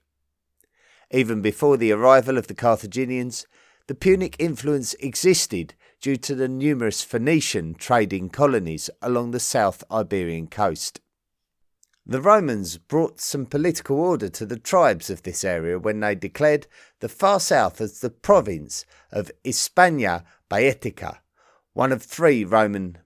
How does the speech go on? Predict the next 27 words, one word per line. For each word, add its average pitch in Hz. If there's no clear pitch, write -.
provinces 95
of 104
Hispania. 82
The 151
Roman 220
Empire 135
split -
into 147
two 110
during 95
the 90
fourth 92
century, 95
and 110
Iberia 135
was 120
under 113
Western 127
Roman 104
influence 92
as 85
a -
consequence. 92
It -
didn't 120
take 110
long 139